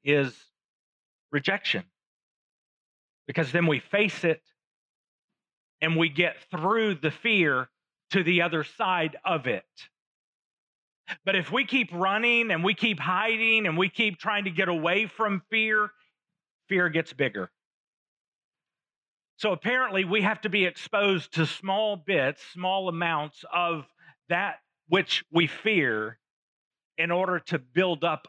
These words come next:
an immunity to that fear, in order to survive it.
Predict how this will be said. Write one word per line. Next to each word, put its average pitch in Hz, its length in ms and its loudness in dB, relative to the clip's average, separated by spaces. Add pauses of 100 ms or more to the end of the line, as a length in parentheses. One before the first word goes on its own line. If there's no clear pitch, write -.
an 147 100 0
immunity 135 840 2 (300)
to 151 80 -2
that 131 260 -2
fear, 98 320 -2 (680)
in 151 100 -2
order 139 220 0
to 156 160 -8
survive 165 480 -4
it. 82 140 -12